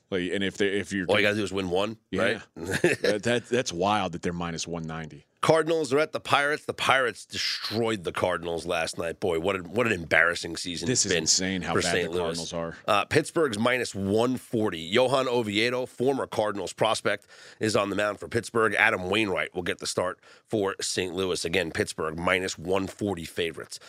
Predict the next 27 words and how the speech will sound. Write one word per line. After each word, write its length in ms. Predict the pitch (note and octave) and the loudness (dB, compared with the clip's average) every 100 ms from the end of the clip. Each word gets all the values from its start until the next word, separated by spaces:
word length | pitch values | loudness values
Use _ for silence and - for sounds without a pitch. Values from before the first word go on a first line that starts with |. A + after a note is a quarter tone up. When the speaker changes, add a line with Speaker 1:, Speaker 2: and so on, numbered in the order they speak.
| - - | -20 0
Speaker 2:
Dodgers 420 | D3 D#3 D#3 C#3+ | 2 4 2 0
are 80 | D3 | 0
at 120 | D#3 | -2
the 60 | A2 | -10
Guardians. 840 | F2+ C#3+ D#3 D#3+ D#3+ D#3+ D#3+ D#3+ | -2 2 4 2 -2 -2 -4 -2
Uh, 160 | C3+ A#2 | 0 0
Brandon 320 | G#2 C3+ A2+ | 2 0 2
Miller 240 | A#2+ C3+ B2+ | 2 2 2
getting 220 | A#2+ A#2+ | 2 0
the 60 | |
start 280 | - C3 B2+ | 0 0 0
for 60 | G#2 | -4
the 80 | F#2 | 2
Dodgers. 520 | C3 C3 A#2 A#2+ G2 | 4 4 2 -2 2
Noah 200 | C3 C3 | 2 2
Syndergaard 580 | - F#3 D#3+ F#2+ D#2 - - - - - | 2 2 2 0 -4 -8 -20 -20 -16 0
will 160 | G#2+ | 0
go 280 | F2+ A2 G#2+ | 2 2 2
for 280 | - A#2+ A2 | 0 0 0
the 80 | F#2 | 2
Guardians. 580 | G#2+ A2+ G2 F2+ F#2 - | 2 2 0 -4 -4 0
L 200 | G2 G2 | 2 4
A 100 | G#2+ | 0
is 160 | F2+ E2+ | -2 0
minus 420 | G2+ A2+ B2 - | 2 2 0 -4
two 260 | - B2+ | -4 -2
ten. 360 | A2 - E2+ | -2 0 -2